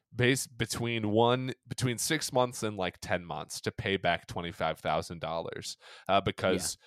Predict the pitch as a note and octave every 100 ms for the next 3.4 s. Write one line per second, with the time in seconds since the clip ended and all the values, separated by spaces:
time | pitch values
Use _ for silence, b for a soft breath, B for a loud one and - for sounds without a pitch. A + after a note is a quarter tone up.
0 | b - G#2+ G#2 F#2 F#2 F#2+ G#2 F#2+ F2+
1 | F2+ - - G2 F2+ F#2+ E2+ D#2+ F2+ G#2
2 | F2 D2+ - - _ _ _ _ _ _
3 | - F2 D#2+